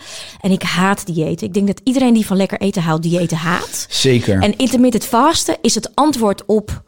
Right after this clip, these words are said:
Speaker 1: hoe zorg ik dat ik toch kan eten wat ik lekker vind? Alleen binnen minder uren op een dag. Ehm, en ja, hoe zorg ik dat ik fitter en helderder in mijn hoofd ben?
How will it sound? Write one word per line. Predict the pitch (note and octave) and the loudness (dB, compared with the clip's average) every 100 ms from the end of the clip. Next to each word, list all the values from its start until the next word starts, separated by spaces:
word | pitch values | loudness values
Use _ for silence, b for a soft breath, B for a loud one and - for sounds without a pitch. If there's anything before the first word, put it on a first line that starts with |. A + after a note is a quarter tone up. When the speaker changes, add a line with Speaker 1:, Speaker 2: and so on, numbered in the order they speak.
| _ | _
Speaker 1:
hoe | - C#4+ | -2 0
zorg | D4+ A#3 G3+ - | 2 2 2 -2
ik | E3+ E3 - | -8 -8 -6
dat | F#3 F3 | -4 -4
ik | E3 - _ | -12 -14 _
toch | F#4+ F#4 | -2 -2
kan | - G#3+ _ _ | -6 -8 _ _
eten | G#3 F#3+ - - F3 | -2 -2 -4 -10 -8
wat | E3+ | -6
ik | D#3+ | -2
lekker | F3+ B3 | -4 -4
vind? | - F#4 C5+ - _ _ _ b b b b _ | -6 -6 -8 -16 _ _ _ b b b b _
Alleen | G#3+ A3+ G3+ G#3 _ _ _ | 0 2 0 -2 _ _ _
binnen | F#3 F#3 E3+ | -2 2 4
minder | F#3+ A#3 F3+ - | 4 4 2 2
uren | G3 A3 B3+ B3 | 2 2 0 -2
op | |
een | B3+ | -2
dag. | A#3+ D4+ - - B B B B B B B | -2 -2 -10 -20 B B B B B B B
Ehm, | G3+ G3+ G3+ G#3+ | 0 2 2 -2
en | B3 C4+ C4 - _ | 0 2 0 -4 _
ja, | A#3+ G#3 | -6 0
hoe | C#4 | 0
zorg | C4 C#4 | 2 0
ik | B3 | 0
dat | A3 A3+ | -2 -2
ik | G3+ | -6
fitter | - - D4 C#4+ D#4 D#4+ | -4 -2 0 2 0 -2
en | - G3 | -4 -4
helderder | E3+ F3+ A#3 C4+ A#3+ G#3+ - | -2 2 2 4 2 0 -2
in | F#3 | -2
mijn | E3+ | 0
hoofd | F3+ G#3 - | 0 0 -4
ben? | A#3+ | -6